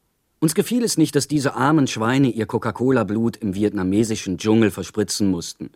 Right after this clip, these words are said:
Deshalb trottelten wir anfangs mit Schildern durch leere Straßen und warfen ab und zu Eier ans Amerika-Haus. Zuletzt hätten wir gern Hubert Humphrey im Pudding sterben sehen.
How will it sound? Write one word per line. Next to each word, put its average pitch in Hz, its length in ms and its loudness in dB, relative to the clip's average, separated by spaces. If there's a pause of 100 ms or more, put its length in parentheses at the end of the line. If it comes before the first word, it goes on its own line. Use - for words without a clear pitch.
(760)
Deshalb 120 460 0
trottelten 120 540 0
wir 101 160 2
anfangs 113 420 0
mit 92 160 -4
Schildern 120 360 2
durch 90 220 -4
leere 101 300 2
Straßen 104 580 -2 (480)
und 92 140 -8
warfen 110 260 0
ab 107 160 -10
und 107 100 0
zu - 240 -4
Eier 110 360 2
ans 90 180 -8
Amerika-Haus. 90 840 -4 (840)
Zuletzt 135 460 2 (160)
hätten 127 200 0
wir 127 100 4
gern 127 200 2
Hubert 139 440 0
Humphrey 123 380 0
im 104 260 -4
Pudding 120 400 2
sterben 78 420 -8
sehen. 71 300 -14